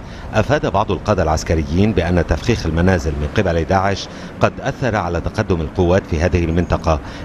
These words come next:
آملين في إعلان تحرير منطقة الموصل القديمة بأقرب وقت ممكن. في المقابل، أعلن الجيش الفرنسي أن مقاتلاته شنت نحو ستمائة غارة خلال المعركة التي تخوضها القوات العراقية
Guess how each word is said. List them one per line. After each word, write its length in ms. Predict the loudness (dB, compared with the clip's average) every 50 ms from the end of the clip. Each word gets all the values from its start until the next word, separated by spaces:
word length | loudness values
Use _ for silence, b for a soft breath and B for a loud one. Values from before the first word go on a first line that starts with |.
| B B
آملين 460 | 0 0 0 2 2 2 2 2 0
في 220 | 0 -2 -2 0
إعلان 380 | 2 2 4 4 2 2 0 -4
تحرير 400 | -2 0 2 2 2 2 2 0 -2
منطقة 340 | -2 -2 -2 -2 -2 -4 -6 -4
الموصل 360 | -4 -2 -2 -2 -2 -2 -4
القديمة 560 | -4 -4 -4 -2 0 0 2 2 2 2 0 -2 B B B B B
بأقرب 580 | 2 2 2 2 -2 -2 0 0 2 2 2 2
وقت 220 | 2 2 0 0
ممكن. 440 | 0 2 2 0 0 2 0 0 0 0 -2 -6 -12 B B B B B B B
في 100 | 2 2
المقابل، 540 | 2 2 0 -4 -2 -2 -2 -2 -2 -2 -2
أعلن 300 | 0 0 0 0 0 0
الجيش 360 | 0 0 0 0 -2 0 0
الفرنسي 640 | -2 -2 0 0 0 0 0 0 2 0 0 2 2
أن 160 | 2 2 2
مقاتلاته 720 | 2 0 0 0 -2 0 2 2 2 2 2 2 2 2 2
شنت 360 | 2 2 2 2 2 0 0 0 -2
نحو 220 | -2 0 0 0
ستمائة 640 | 0 0 -2 -2 0 0 2 2 0 0 -2 -2 0 4
غارة 280 | 6 6 6 6 6 4 B B B B B B B
خلال 320 | 0 2 4 4 4 2 2
المعركة 520 | 0 2 2 2 2 0 -2 -2 -2 0
التي 240 | 2 2 2 0 0
تخوضها 460 | -2 -2 0 2 2 2 4 4 2
القوات 360 | 2 0 2 4 4 4 4 4
العراقية 600 | 2 2 4 4 4 2 2 2 4 4 4 4